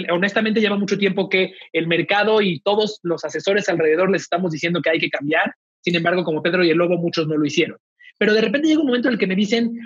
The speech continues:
"Hay veinte lobos que vienen por ti y tienes que cambiar y tienes que convertir tu negocio en digital hoy. ¿Cómo le hago si soy una empresa?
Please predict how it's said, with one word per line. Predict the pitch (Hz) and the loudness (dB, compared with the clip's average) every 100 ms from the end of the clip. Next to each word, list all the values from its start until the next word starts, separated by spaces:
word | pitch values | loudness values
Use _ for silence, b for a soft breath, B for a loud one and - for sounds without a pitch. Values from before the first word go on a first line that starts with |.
| B | B
"Hay | 202 233 | 0 2
veinte | 254 240 214 | 0 0 2
lobos | 220 226 233 | 2 2 2
que | 180 | 0
vienen | 196 214 | 0 0
por | 185 170 | 0 -2
ti | 202 240 | 0 0
y | 175 | 2
tienes | 220 226 | 0 0
que | 220 | 0
cambiar | 175 180 214 | 0 2 2
y | |
tienes | 214 226 | 2 0
que | 196 | 0
convertir | 180 170 214 | 0 0 0
tu | 208 | 0
negocio | 208 175 196 220 | 2 2 2 2
en | |
digital | 180 156 147 190 226 - | 0 -2 -2 0 0 2
hoy. | 196 180 - _ _ _ _ _ _ | 2 2 -4 _ _ _ _ _ _
¿Cómo | 254 302 320 | -2 2 2
le | 254 | 2
hago | 254 247 440 - - | 2 2 0 -4 -6
si | - | -2
soy | 208 247 | 0 0
una | 269 254 | 0 -2
empresa? | 226 233 233 247 | 0 0 0 -4